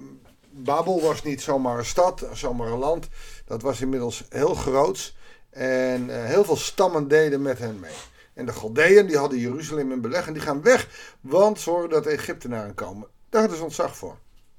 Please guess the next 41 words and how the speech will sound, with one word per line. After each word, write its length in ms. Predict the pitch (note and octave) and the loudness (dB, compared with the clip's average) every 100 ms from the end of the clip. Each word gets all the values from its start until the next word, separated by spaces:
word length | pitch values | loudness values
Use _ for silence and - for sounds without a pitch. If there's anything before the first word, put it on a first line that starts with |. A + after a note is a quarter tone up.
| - - _ _ _ _ _ _ _ _ _ _ _ _ _ _ _ _ _ _ _ - - - - | -20 -20 _ _ _ _ _ _ _ _ _ _ _ _ _ _ _ _ _ _ _ -20 -20 -20 -2
Toen 260 | G#3+ B3+ | 2 4
richtte 400 | B3 B3 - A3+ | 8 8 8 4
de 80 | F#3+ | 4
Heer 320 | F3 F#3+ B3 | 8 8 8
zich 220 | A3+ A3 - | 6 4 6
tot 180 | G#3+ | 2
de 80 | G#3 | 2
profeet 760 | E3+ F#3+ G3 D#3+ F3+ F3 B2+ - | -2 2 2 2 0 -2 -6 -14
Jeremia. 560 | D3 D3 C3+ A#2+ G#2 A#2 | -6 -4 -2 -4 -6 -6
"Dit 220 | F3+ F#3 | -8 -8
zegt 220 | F3 - | -8 -8
de 60 | A2+ | -8
Heer, 120 | A2+ | -8
de 80 | A2+ | -8
God 200 | - - | -10 -12
van 160 | G#2+ | -14
Israël. 360 | F#2 - - - - - - _ - - | -16 -18 -20 -20 -20 -20 -20 _ -20 -18
Zeg 400 | - A3+ A3 - | -6 -2 -2 0
tegen 400 | G#3+ G#3+ F#3+ D3+ | 2 4 2 -2
de 100 | C3+ | -2
koning 600 | - A#3+ A#3+ A#3+ A3 D#3 | 2 6 6 6 2 2
van 280 | F#3+ F#3 D3 | 2 2 0
Juda, 720 | D#3+ F#3+ B2+ A2+ D3+ F3 - _ _ _ - - _ _ _ _ _ _ _ - | 0 0 0 0 0 -2 -8 _ _ _ -20 -20 _ _ _ _ _ _ _ -12
die 160 | C3+ | -8
jullie 300 | E3 F#3+ F3 | -2 0 2
heeft 160 | D3+ - | 2 0
gestuurd 520 | C3 - G3 F#3+ - | -8 -6 -4 -4 -8
om 180 | - C#3+ | -8 -4
mij 180 | C#3 B2 | -2 -4
te 120 | B2 | -4
raadplegen, 840 | G#2+ A#2+ D3 - E3 F3+ D#3+ D#3+ | -6 -4 -4 -4 -8 -6 -6 -4
dat 220 | C#3 D#3 C3 | 2 2 4
het 240 | C3+ A2+ | -2 0
leger 640 | C3 F3+ A3+ A#3 G#3 A3+ | 0 6 6 6 2 0
van 320 | F3+ G3+ G3 D3 | 2 2 2 2
Farao, 640 | F3 D3+ C3 B2 D3 F3 | 4 6 4 4 4 2
dat 140 | C3+ | 0
jullie 200 | B2 C3 | 0 -4
te 100 | A2 | -2
hulp 380 | A#2 C#3 G#3 G3 | 2 6 6 6
komt, 400 | - A3 A3 - | 4 4 4 -6